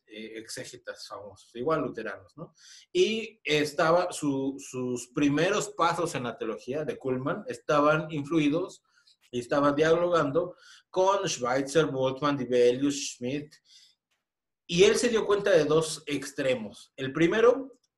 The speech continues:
que en el fondo de la vida concreta de Jesús, sus hechos y palabras, hay una confesión de fe cristiana, en el fondo, ¿no?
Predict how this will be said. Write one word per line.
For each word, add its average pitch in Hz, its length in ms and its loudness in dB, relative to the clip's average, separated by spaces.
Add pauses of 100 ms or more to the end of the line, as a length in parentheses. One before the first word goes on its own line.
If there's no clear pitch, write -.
que 160 120 2
en 156 100 2
el 160 120 2
fondo 202 260 0
de 196 100 4
la 143 120 4
vida 170 280 4
concreta 156 480 0
de 143 100 -2
Jesús, - 600 -4 (160)
sus - 260 -8
hechos 156 400 0
y 143 120 0
palabras, 175 720 0 (460)
hay 139 180 4
una 165 240 6
confesión 160 560 0
de 117 100 -2
fe 107 220 -10
cristiana, 139 720 -8
en 117 200 -10
el 117 120 -6
fondo, 175 560 0
¿no? 180 260 -8